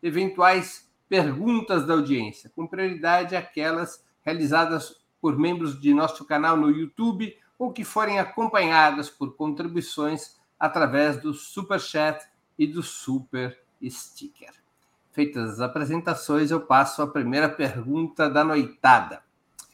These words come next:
Durante as sessões em curso do Congresso Nacional do Povo e da Conferência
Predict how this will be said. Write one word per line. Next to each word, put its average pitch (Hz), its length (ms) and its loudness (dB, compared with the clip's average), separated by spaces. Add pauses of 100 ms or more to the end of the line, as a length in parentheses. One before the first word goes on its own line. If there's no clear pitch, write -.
(360)
Durante 233 460 6
as 208 80 0
sessões 226 580 0
em 214 140 -2
curso 196 520 -6
do 165 140 2
Congresso 175 720 2
Nacional 175 520 4
do 160 200 0
Povo 117 480 4
e 113 40 -6
da 127 120 -2
Conferência 160 840 -4